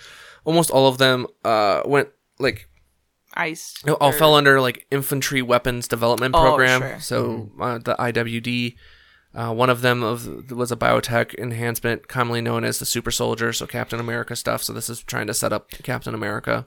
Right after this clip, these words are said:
Speaker 3: Uh, this is all comic book relevant, relevant too, 'cause this is all how it happens. So
Speaker 2: Mm-hmm.
Speaker 1: Yeah.
Speaker 3: they do stick pretty close to the comics here.
Speaker 1: Yeah,
Speaker 2: They
Speaker 1: from,
Speaker 2: do.
Speaker 1: from what I remember, yeah.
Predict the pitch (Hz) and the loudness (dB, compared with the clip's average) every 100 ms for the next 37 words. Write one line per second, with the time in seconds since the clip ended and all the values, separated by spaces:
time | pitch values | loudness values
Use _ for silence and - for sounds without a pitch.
0 | - - 131 131 104 95 - 90 98 92 | -8 -4 0 2 2 0 0 -4 -4 -6
1 | 92 92 90 87 98 95 - 104 107 104 | -4 -2 0 0 -4 -6 -6 -2 0 2
2 | 98 95 98 - 90 90 87 92 90 90 | 0 -2 -6 -6 -6 -6 -6 -8 -8 -8
3 | 98 95 92 90 92 90 85 87 - 87 | -8 -2 -2 0 -2 -2 -4 -8 -8 -10
4 | 95 98 - 85 95 139 190 190 127 117 | -10 -10 -8 -4 -2 -2 -2 2 4 4
5 | 120 123 - 117 - 113 98 _ - 107 | 2 0 0 0 0 -2 -4 _ -2 -2
6 | 87 92 87 92 98 - 78 78 - 78 | -2 -4 -2 -4 -4 -6 -8 -10 -8 -6
7 | 87 92 120 415 - 381 196 156 147 123 | -6 -2 0 2 2 2 0 -4 -2 -2
8 | 120 120 117 113 127 107 | 0 -2 -4 -4 -4 -4